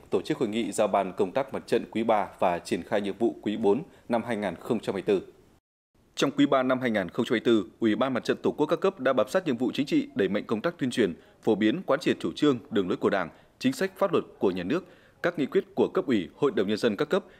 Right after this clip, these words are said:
đến các tầng lớp nhân dân, đồng thời triển khai tích cực, đồng bộ, toàn diện các lĩnh vực công tác mặt trận, nhất là ba chỉ tiêu được Ban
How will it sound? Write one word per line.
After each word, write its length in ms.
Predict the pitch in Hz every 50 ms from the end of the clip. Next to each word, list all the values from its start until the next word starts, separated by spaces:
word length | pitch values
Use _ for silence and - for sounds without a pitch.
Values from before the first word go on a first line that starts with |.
| _ _
đến 140 | - 131 123
các 180 | 135 - - -
tầng 160 | - 95 87
lớp 60 | 113 139
nhân 100 | 131 95
dân, 220 | 87 117 110 95 - - - _ _ _ _ _ _ -
đồng 140 | 127 127
thời 220 | 123 - 131 117 113
triển 180 | - - 104
khai 160 | 95 - 160 -
tích 160 | - - -
cực, 240 | 147 120 - - -
đồng 220 | 110 104 95 101
bộ, 180 | 117 117 127 - -
toàn 140 | - 107 95
diện 160 | 90 120 127 - -
các 140 | - 170 180
lĩnh 100 | 180 180
vực 320 | 175 135 107 - - -
công 140 | - 135 117
tác 180 | - 170 185 147
mặt 100 | 127 -
trận, 180 | - 127 110 - - - - - -
nhất 320 | - 143 202 - - - 110
là 200 | 98 101 95 92 - -
ba 180 | - 143 147
chỉ 160 | 143 - - -
tiêu 280 | - 127 127 117 101 - - - _ -
được 280 | 120 120 117 - -
Ban 140 | 151 156